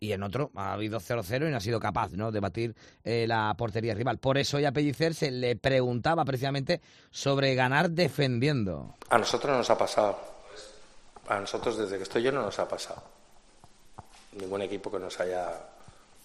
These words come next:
Speaker 2: es verdad que hay situaciones, pero en esta, en esta temporada habrá habido momentos, pero creo que no nos ha pasado en toda la temporada.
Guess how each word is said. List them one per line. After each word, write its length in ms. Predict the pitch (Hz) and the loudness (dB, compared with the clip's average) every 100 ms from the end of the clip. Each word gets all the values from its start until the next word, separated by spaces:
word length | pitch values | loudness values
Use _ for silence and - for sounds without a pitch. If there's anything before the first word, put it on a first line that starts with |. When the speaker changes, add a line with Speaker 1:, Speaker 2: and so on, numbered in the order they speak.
| - | -20
Speaker 2:
es 100 | - | -10
verdad 200 | 90 92 | -6 -4
que 60 | 92 | -2
hay 160 | 92 90 | -4 -6
situaciones, 600 | - - 92 117 151 156 | -8 -4 0 2 2 0
pero 260 | 110 104 - | 0 -2 -2
en 140 | 117 | 0
esta, 440 | 151 - 151 139 127 | 2 8 8 8 2
en 80 | |
esta 300 | 143 - 139 131 | 2 10 10 10
temporada 920 | 127 135 160 175 127 - - - - - - - - - - - - - | 6 10 10 10 8 6 -6 -14 -18 -20 -20 -20 -20 -20 -20 -20 -20 -8
habrá 220 | 101 107 | 4 8
habido 260 | 113 117 113 | 10 8 8
momentos, 720 | 110 120 143 - 220 - - - - - | 4 2 4 8 6 4 -8 -16 -18 -2
pero 320 | 98 90 87 | 0 0 -4
creo 300 | - 92 101 | -4 -2 -2
que 120 | - | -2
no 100 | 90 | -4
nos 180 | 95 - | -8 -4
ha 80 | 90 | -4
pasado 280 | 90 104 110 | 0 0 0
en 120 | 95 | -2
toda 300 | - 90 101 | -4 -4 -4
la 100 | 90 | -8
temporada. 500 | - - - - | -10 -14 -16 -16